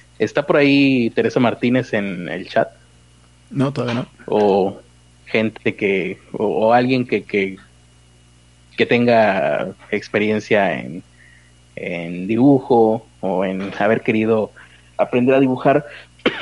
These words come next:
Speaker 2: Pero
Speaker 1: cuando era joven, porque aquí mi amigo Ernesto, eh, está aprendiendo a dibujar, pero ya siendo adulto. Y eso es trampa, Ernesto, porque ya siendo adulto tienes el poder adquisitivo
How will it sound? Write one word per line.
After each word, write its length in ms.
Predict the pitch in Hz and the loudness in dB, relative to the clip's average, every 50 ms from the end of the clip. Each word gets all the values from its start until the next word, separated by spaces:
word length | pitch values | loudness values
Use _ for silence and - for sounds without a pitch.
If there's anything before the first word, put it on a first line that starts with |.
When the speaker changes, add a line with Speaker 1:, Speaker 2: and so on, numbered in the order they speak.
| 254 240 220 - | 0 0 0 -2
Speaker 2:
Pero 300 | 190 165 135 123 120 123 | -4 -6 -4 -2 0 2
Speaker 1:
cuando 300 | 127 143 147 143 131 127 | 2 2 2 4 2 4
era 120 | 131 123 | 2 2
joven, 340 | 110 - 139 127 127 127 135 | 2 2 2 4 4 2 2
porque 460 | 131 - 113 101 - - 110 104 104 | 2 0 0 0 0 -2 -2 -2 0
aquí 460 | 101 95 - - - 143 156 147 143 135 - - | -2 -2 -4 0 2 4 4 4 4 0 -6 -10
mi 520 | - 113 113 110 110 110 107 107 107 107 - | -8 -8 -6 -6 -6 -6 -6 -8 -8 -8 -6
amigo 360 | 107 104 117 120 131 135 131 | -6 -4 -2 0 2 4 4
Ernesto, 540 | 123 113 110 117 120 117 - - - 110 131 - - _ _ _ _ _ _ _ _ _ _ _ _ _ - - - - | 4 2 2 -2 -4 -4 -6 -6 -8 -8 -8 -10 -16 _ _ _ _ _ _ _ _ _ _ _ _ _ -18 -16 -12 -10
eh, 400 | - 98 98 95 95 98 95 - _ _ _ - - - _ _ _ _ | -8 -8 -6 -8 -8 -10 -14 -16 _ _ _ -20 -20 -20 _ _ _ _
está 380 | - 95 - - 110 107 107 107 | -2 -2 0 2 2 4 4 4
aprendiendo 460 | 104 - 107 107 110 110 110 110 110 | 4 2 0 0 2 2 2 2 2
a 20 | 107 | 2
dibujar, 360 | 110 110 110 98 120 113 113 | 2 2 2 2 2 0 2
pero 180 | - 117 113 | 2 2 4
ya 140 | 110 98 127 | 4 4 2
siendo 260 | 123 - 143 131 123 120 | 2 2 2 4 4 4
adulto. 520 | 113 120 127 127 120 117 - - 80 - - - - - - - - | 4 4 4 4 4 2 -2 -6 -8 -8 -12 -20 -20 -20 -20 -20 -8
Y 140 | - - 120 | -2 2 2
eso 260 | 120 117 - - 123 | 2 2 4 4 4
es 260 | 123 123 - - - - | 4 2 0 -4 -6 -2
trampa, 460 | - 156 127 131 131 127 123 - 101 | -2 0 0 0 0 0 0 0 0
Ernesto, 500 | 101 110 104 107 117 123 123 - - 131 | 0 -2 -2 -2 -2 -4 -4 -4 -6 -6
porque 340 | - - 107 104 - - 110 | -2 -2 -2 -2 -2 0 2
ya 100 | 110 113 - | 2 2 2
siendo 280 | - - 127 120 127 | 2 2 2 4 4
adulto 360 | 123 117 120 120 113 - 123 113 | 4 4 4 4 4 2 0 0
tienes 300 | - 117 117 117 113 - | 2 2 2 0 0 0
el 100 | 120 101 | -2 -2
poder 320 | - - 107 107 107 113 117 | 0 0 2 2 4 4 4
adquisitivo 880 | 117 113 - - 104 - 117 104 - - 127 127 120 117 117 117 131 | 2 0 -2 -4 -4 -4 -6 -6 0 2 2 4 4 4 4 2 0